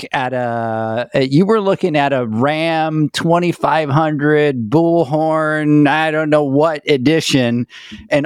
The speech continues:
all of a sudden, he lands in Texas, never calls me. Normally, he calls me, never calls me. And then at night, and by the way, I was in Studio A, and he never showed up in Studio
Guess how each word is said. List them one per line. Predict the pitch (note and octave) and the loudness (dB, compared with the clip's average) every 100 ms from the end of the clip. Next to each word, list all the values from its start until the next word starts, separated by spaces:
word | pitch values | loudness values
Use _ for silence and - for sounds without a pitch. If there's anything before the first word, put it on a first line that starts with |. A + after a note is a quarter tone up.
| - | -2
all | E3 G#3+ | -2 -2
of | A#3 | -4
a | A3+ | -4
sudden, | - F3 D#3+ D3 C#3+ D3 _ _ - | 0 0 2 4 2 0 _ _ -4
he | G3 F3+ | 0 2
lands | D#3+ G#3+ A#3 A3+ | 2 0 0 0
in | G3 E3 | -2 0
Texas, | D#3+ C#3 - C#3 C3+ | -2 -2 -2 -2 0
never | D3 D#3+ F#3 D4 D4 G4 | 2 4 4 2 0 -2
calls | - G#3 F#3 D#3+ D3 | -2 -2 -2 -4 0
me. | D3+ D3+ D#3 D3+ - _ | 2 2 -2 -6 -20 _
Normally, | C#3+ D#3+ C4+ C#4 C4+ A3+ | 2 4 4 2 0 0
he | G3 | -2
calls | F#3 F#3+ E3 | -2 -2 2
me, | F3 | 2
never | F3 F#3+ A3+ C4 B3+ | 4 4 4 0 -4
calls | F#3 F#3 E3+ | -2 -2 -4
me. | E3 | -4
And | E3+ F3 | -4 -2
then | G3+ | -2
at | F3+ | 0
night, | F3 G3+ G3+ F3 - | 2 2 2 0 0
and | E3 | 0
by | E3+ G#3+ | 0 -2
the | F#3+ | -2
way, | G3 D3+ D3 | -2 -2 -4
I | F3 | -4
was | F#3 | -4
in | F3 D3+ | -4 -6
Studio | - F3+ E3+ D#3 | 0 0 2 0
A, | D3 E3 C3 A#2+ B2 _ _ - | 2 0 0 -2 -6 _ _ -4
and | D3+ | -2
he | D3 E3+ | 0 -2
never | D3+ F3 B3 C#4+ | -2 -2 -2 -4
showed | A#3+ A#3+ G#3 | 0 0 0
up | G3 F#3 | -4 -2
in | |
Studio | E3 - F3+ E3 D#3 | -6 0 2 4 2